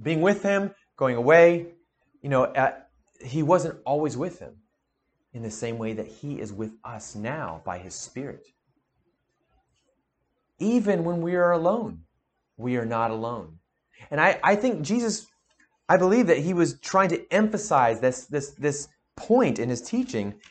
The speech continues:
at the very end of chapter sixteen, where he says, and this is just before he says, uh, "In me you may have peace."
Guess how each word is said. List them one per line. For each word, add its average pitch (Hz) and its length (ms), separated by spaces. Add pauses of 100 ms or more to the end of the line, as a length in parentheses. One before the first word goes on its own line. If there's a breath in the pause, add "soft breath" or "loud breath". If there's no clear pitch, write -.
(120 soft breath)
at - 60
the 127 80
very 143 380
end 135 380 (100)
of 123 160
chapter 135 340
sixteen, 139 720 (800)
where 135 140
he 143 80
says, 135 460 (260 soft breath)
and 139 80
this 160 120
is 139 80
just 170 180
before 143 520 (380)
he 143 100
says, 127 480 (1800)
uh, 120 220
"In 131 200
me 135 160
you 113 240
may 107 180
have 101 260
peace." 90 360